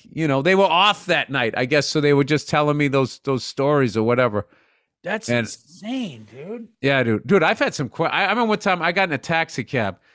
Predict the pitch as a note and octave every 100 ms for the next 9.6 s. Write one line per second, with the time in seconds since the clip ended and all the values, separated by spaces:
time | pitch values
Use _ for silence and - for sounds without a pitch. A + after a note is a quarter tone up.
0 | _ _ - C3+ D#3 D3 D3+ - E3 F3+
1 | F3+ E3 - D3 - B2 F2+ _ _ _
2 | _ _ _ _ _ _ _ _ - C#3+
3 | D#3 F3 F3+ F3 D3+ C#3+ C3 C3 _ _
4 | _ - C#3 C#3+ B2+ B2+ B2+ C#3 D#3 F3
5 | F#3 D#3+ D#3+ D3+ B2 C#3 C#3 C3+ G#2+ F2+
6 | _ _ _ _ - C#3 C#3+ F#3 F#3 F3
7 | C#3 D#3 D#3 D#3+ D#3 - - F3 F#3+ G#3
8 | F3+ - F3+ F3+ F3 - - E3+ E3+ F3+
9 | D#3+ D3+ C#3 - C#3+ B2